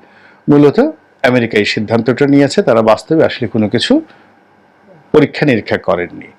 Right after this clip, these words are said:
এবং যে সকল অভিযোগ তার বিরুদ্ধে আনা হয়েছে, তিনি চ্যালেঞ্জ জানিয়েছেন দেশীয় এবং বিদেশি, যারা তাকে সন্দেহ করবে তাদেরকে, যে এটি যদি কেউ প্রমাণ করতে পারে, তাহলে তিনি যে কোনো শাস্তি মাথা পেতে নেবেন।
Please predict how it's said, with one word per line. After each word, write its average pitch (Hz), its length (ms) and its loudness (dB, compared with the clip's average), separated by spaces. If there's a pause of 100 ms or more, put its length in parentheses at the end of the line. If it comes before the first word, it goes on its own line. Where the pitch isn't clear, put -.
(520)
এবং 156 240 4
যে 139 120 2
সকল 202 420 2
অভিযোগ 180 260 4
তার 131 220 4
বিরুদ্ধে 127 300 2
আনা 127 220 2
হয়েছে, 156 460 0 (440)
তিনি 151 300 2
চ্যালেঞ্জ 131 440 2
জানিয়েছেন 120 600 0 (340)
দেশীয় 123 400 2
এবং 113 220 2
বিদেশি, 113 460 0 (640)
যারা 156 500 4 (400)
তাকে 120 220 0
সন্দেহ 127 380 0
করবে 175 220 2
তাদেরকে, 98 480 -2
যে 180 340 4
এটি 147 220 0
যদি 160 420 4 (120)
কেউ 123 120 2
প্রমাণ 120 380 2
করতে 127 300 -4
পারে, 190 260 2 (840)
তাহলে 202 280 4
তিনি 156 320 4
যে 135 280 0
কোনো 131 440 2
শাস্তি - 380 -4
মাথা 104 300 -2
পেতে 92 240 -8
নেবেন। 90 280 -10